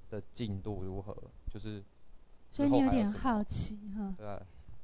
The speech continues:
Speaker 2: 你妈妈派你来的？
Speaker 1: 我爸爸。
Speaker 2: 哦，没有，我是说你妈妈派你来了解，看看你爸在干嘛的。
Speaker 1: <laughs> 哦。
Speaker 2: <laughs> 你自己有，有点好奇就是了。
Speaker 1: 嘿，对。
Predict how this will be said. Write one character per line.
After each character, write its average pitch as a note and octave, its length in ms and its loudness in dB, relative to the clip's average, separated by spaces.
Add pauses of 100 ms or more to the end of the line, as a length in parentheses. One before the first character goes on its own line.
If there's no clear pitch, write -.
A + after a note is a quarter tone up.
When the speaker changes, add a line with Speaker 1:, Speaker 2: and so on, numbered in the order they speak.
(520)
Speaker 2:
你 A#3 100 6
妈 C4 160 8
妈 C#4 120 6
派 C#4 200 4
你 G#3 100 4
来 F#3 180 2
的？ F3+ 160 -2 (200)
Speaker 1:
我 G#3 120 -2
爸 A2+ 160 0
爸。 G2+ 220 -4 (560)
Speaker 2:
哦， G3 380 0
没 A#3+ 120 8
有， B3 80 6
我 A3+ 60 4
是 C4+ 120 0
说 C#4+ 140 6
你 B3+ 120 8
妈 B3+ 160 10
妈 C4+ 100 10
派 D4 180 6
你 G#3+ 120 6
来 G3+ 140 6
了 G#3 180 6
解， G#3+ 240 0
看 A3 160 2
看 A#3 140 6
你 G3+ 60 8
爸 A3 180 6
在 G#3+ 100 6
干 G#3+ 200 4
嘛 F3+ 260 4
的。 F#3+ 200 -6
Speaker 1:
<laughs> - 120 -12
哦。 - 100 -4 (500)
Speaker 2:
<laughs> - 520 2
你 B3 100 6
自 F#4+ 160 12
己 D#4+ 60 10
有， G#3 300 6 (300)
有 A3+ 140 10
点 B3 260 8
好 A3+ 220 6
奇 - 300 -2
就 G3 180 0
是 A2 240 2
了。 F#2+ 100 -2
Speaker 1:
嘿， G2 60 -8
对。 G2+ 220 -6